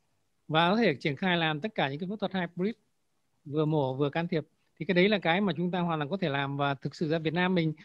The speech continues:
hầu hết các bệnh viện đâu có đủ cái, cái, cái, cái, cái phòng, ờ, hybrid hiện đại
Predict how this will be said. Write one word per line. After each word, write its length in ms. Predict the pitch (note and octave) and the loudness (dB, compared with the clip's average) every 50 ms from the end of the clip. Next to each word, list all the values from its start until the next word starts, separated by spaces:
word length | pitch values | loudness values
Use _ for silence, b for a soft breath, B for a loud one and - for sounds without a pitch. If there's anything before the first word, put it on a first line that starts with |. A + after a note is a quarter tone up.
| b b b b b | b b b b b
hầu 180 | - E3+ F3 F3 | 0 4 6 6
hết 120 | G#3 C4 D4 - | 6 6 4 2
các 100 | C#4+ B3+ | -2 0
bệnh 140 | A#3 G3+ F#3+ | 0 2 2
viện 220 | G3 F#3 F3 F3 | 2 2 2 2
đâu 180 | F3+ F#3+ F#3+ F#3+ | 4 4 4 2
có 400 | - E3 D#3 F3 G3 A3 A#3 A#3+ | 0 -2 0 0 0 0 0 2
đủ 260 | G#3 G3 D3+ C#3 C3+ C3 | 2 2 2 2 0 -2
cái, 160 | F3 F#3+ G3+ G3 | -2 -2 -2 -2
cái, 120 | G#3+ G#3 G3+ - | -2 -4 -4 -2
cái, 180 | G#3+ G#3+ G#3 G3+ | -4 -4 -2 -4
cái, 120 | G#3+ G#3 F#3+ - | -4 -6 -4 -4
cái 120 | G#3 G3 - | -6 -4 -2
phòng, 300 | G3 E3+ D#3+ E3 E3 D#3 | -2 -2 0 0 -2 -2
ờ, 220 | D#3+ D#3 D#3 D#3+ D#3+ | 0 0 0 0 0
hybrid 360 | F3+ F#3 F3 E3 G3 A#3+ C#4 - _ - G3 F#3 F#3 | 0 -2 0 0 0 -2 -2 -4 _ -2 -2 0 2
hiện 280 | F#3+ F#3 G3 F#3+ E3 | 2 4 2 2 2
đại 340 | F3 F#3 F3 E3 D#3+ D#3 D#3+ | 0 0 -2 -2 -6 -10 -10